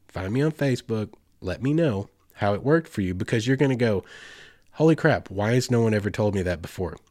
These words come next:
Yeah, like, I don't know. I thought the same thing, but I'm telling you now, and I promise you that that alone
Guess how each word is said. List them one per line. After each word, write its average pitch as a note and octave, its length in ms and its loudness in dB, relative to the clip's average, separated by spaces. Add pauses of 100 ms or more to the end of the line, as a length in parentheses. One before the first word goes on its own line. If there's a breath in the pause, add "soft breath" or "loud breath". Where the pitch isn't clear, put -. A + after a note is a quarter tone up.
(120)
Yeah, C#3+ 220 -4
like, B2+ 320 -6
I B2 100 0
don't C#3 140 6
know. C#3 220 4 (100)
I G2+ 100 2
thought G2+ 280 -2
the - 80 -12
same G#2+ 280 0
thing, B2 300 2 (120)
but F#2 120 -2
I'm G2 140 -2
telling D3 340 4
you E3 80 4
now, A2+ 340 2 (380 loud breath)
and F2 100 -12
I - 20 -8
promise A#2+ 460 0
you B2 240 4
that - 260 -10
that A#2+ 320 2 (100)
alone C3+ 400 4